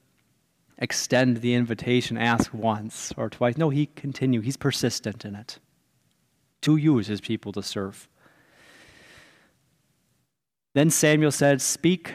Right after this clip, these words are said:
for your servant is listening." He took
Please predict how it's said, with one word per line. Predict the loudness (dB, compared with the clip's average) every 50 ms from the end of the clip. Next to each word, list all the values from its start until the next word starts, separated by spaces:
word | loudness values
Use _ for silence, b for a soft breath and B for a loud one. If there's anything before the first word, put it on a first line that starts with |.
| -8 -8 -8
for | -6 -2 0
your | 0 2 2 0
servant | 0 -2 0 2 2 2 4 2 2 2
is | 0 -2 0
listening." | -2 -2 -2 -4 -6 -10 -10 -12 -14 -16 -18 _ _ _ _ _ _ _ _ _ _ _ _ _ _ _ _ _ _ _ _ _ _ _ _ _ _ _ _ _ _ _ _
He | -6 -6
took | -4 -4 -2 -2 -2 -4 -4 -4